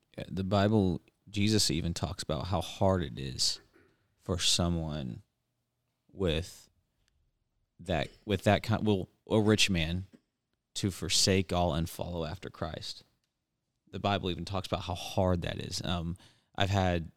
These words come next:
teenagers who have thought about going into ministry, especially being in the schools. Like, you run into some really good kids.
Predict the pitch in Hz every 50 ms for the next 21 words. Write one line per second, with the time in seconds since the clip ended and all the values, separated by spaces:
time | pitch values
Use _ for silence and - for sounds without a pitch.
0 | _ _ _ - - - - 107 101 98 95 95 92 98 95 95 - - - -
1 | 95 90 95 85 78 78 85 - - - - - - 85 85 82 85 78 85 85
2 | 80 80 80 80 73 - - - - 85 80 71 80 82 78 - - 78 87 90
3 | 87 85 85 - - - 82 82 80 80 82 92 _ _ _ _ _ _ - -
4 | 90 - 98 92 - 90 78 85 82 78 76 80 85 - - - - 92 92 90
5 | 85 80 78 80 - - - - 78 82 87 87 98 110 110 107 104 - - -
6 | - 85 78 78 78 76 78 80 - - - - - - - -